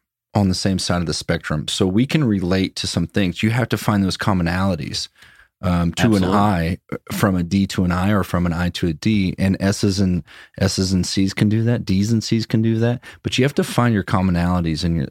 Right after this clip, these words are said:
Speaker 1: and the personalities. And once you do that, I think it's easier for you to accept what you're dealing with, and you slide that way just a touch.
Speaker 2: Well, and, and to add to that,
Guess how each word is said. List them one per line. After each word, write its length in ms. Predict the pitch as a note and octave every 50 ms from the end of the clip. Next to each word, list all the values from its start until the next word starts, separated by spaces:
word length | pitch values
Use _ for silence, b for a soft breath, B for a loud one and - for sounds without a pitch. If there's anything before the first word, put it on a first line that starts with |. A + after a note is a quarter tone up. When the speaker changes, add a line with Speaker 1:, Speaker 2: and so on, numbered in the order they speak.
| - F2+
Speaker 1:
and 120 | F2+ E2
the 60 | D#2+
personalities. 840 | - - F2 F2 - - E2+ D#2+ E2 F2 E2+ D#2+ C#2+ C2+ - - - B B B B B B -
And 100 | F2+ F2+
once 240 | A2 B2 - - A2+
you 80 | G2
do 240 | F2+ F#2 G#2+ A#2 B2
that, 160 | G#2+ F#2 F2
I 80 | F2 F2
think 240 | - - G#2+ - -
it's 160 | E2+ - -
easier 380 | - G2+ G2 G#2+ G#2+ F#2+ F#2
for 160 | - - F#2 F2+
you 100 | F#2 F2+
to 120 | F2+ E2+ D#2+
accept 640 | C#2+ - - - - - G2 G2 F#2+ - - - - b b b b b -
what 240 | G#2+ A2+ - -
you're 60 | G2+ F2
dealing 380 | E2 F#2 F#2+ G#2+ A2 G2+ F2 D#2+
with, 180 | D2+ D2+ -
and 80 | F2+ F2+
you 60 | F2
slide 340 | - - G#2+ A#2+ C#3+ B2+ G2+
that 160 | - - -
way 160 | C#2 D#2+ E2+
just 280 | E2+ - B2 C#3 - -
a 60 | -
touch. 420 | - - F#2 D2 - - - - - _ _ _ _ _ _ _ _ _ _ _ b b b b
Speaker 2:
Well, 320 | D#3 C#3 A2+ A2 - - _ -
and, 300 | A#2+ A#2+ A#2 G#2+ G#2 G2+ -
and 260 | F#2 G#2+ G2+ F#2+ F2+
to 100 | - G#2
add 280 | G#2 G#2 G#2 G2+ F2 -
to 180 | - - D3 A2
that, 260 | D#2+ D#2 D2 C#2